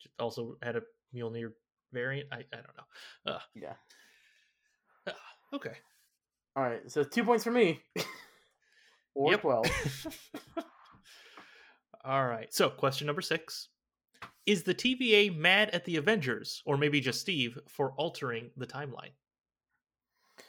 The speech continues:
Speaker 2: Um, I said only in the way that they were responsible f-, for allowing Loki to steal the Tesseract. And you said, "No, they're annoyed, but it's just a thing that happens from time to time."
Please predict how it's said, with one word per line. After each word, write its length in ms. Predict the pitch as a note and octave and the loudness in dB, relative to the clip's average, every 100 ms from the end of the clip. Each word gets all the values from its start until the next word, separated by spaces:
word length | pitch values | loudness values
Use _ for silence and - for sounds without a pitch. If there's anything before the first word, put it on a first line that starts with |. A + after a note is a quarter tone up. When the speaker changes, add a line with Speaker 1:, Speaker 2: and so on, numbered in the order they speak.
| - - - - _ _ _ D#3 | -20 -20 -20 -20 _ _ _ 4
Speaker 2:
Um, 800 | E3 E3 D#3 D3+ D3+ D3+ C#3+ - _ _ - | 6 8 6 2 -4 -8 -10 -12 _ _ -2
I 180 | D#3 F3 | 4 4
said 240 | F3 F3+ E3 | 4 0 0
only 240 | F#3 G3 | 0 2
in 80 | G3+ | 0
the 80 | F#3 | 0
way 400 | D#3+ D#3 G3+ G#3 E3 C#3 | 2 0 0 -4 -8 0
that 300 | D3 C3+ B2 B2+ _ _ _ B2 | 4 4 0 -8 _ _ _ -4
they 140 | D#3+ D3 | 0 2
were 120 | C#3+ | 2
responsible 720 | C3+ - D3+ C#3 C#3 C#3 C3 | -2 0 0 0 -4 -4 -4
f-, 100 | - - - | -10 -20 -2
for 140 | C3+ | 2
allowing 400 | C3 B2+ B2 A#2+ | 4 6 4 2
Loki 260 | B2 A2+ B2 | -2 -2 -6
to 80 | A2+ | -10
steal 260 | - A#2+ | -8 -6
the 60 | G#2+ | -6
Tesseract. 560 | C3 A2+ C3+ F3 - - _ _ _ _ _ _ _ _ _ - | -8 -6 -4 -4 -6 -20 _ _ _ _ _ _ _ _ _ -6
And 120 | A3+ | -2
you 60 | A#3 | 0
said, 140 | B3+ | 0
"No, 300 | C4+ C#4+ C3+ - C#3 | 4 4 4 -4 -2
they're 180 | F#3+ | 0
annoyed, 360 | G#3+ A3 F#3 C3 _ - | 4 6 4 2 _ -4
but 60 | |
it's 100 | D3+ | -2
just 180 | E3 C#3+ | -4 -4
a 20 | |
thing 140 | E3+ D#3 | -2 2
that 100 | D3 | 4
happens 300 | C#3+ C3+ C3 | 2 0 -8
from 100 | B2 | -2
time 180 | C3+ A#2 | 0 0
to 60 | |
time." 300 | - A2+ G2 | -4 -6 -6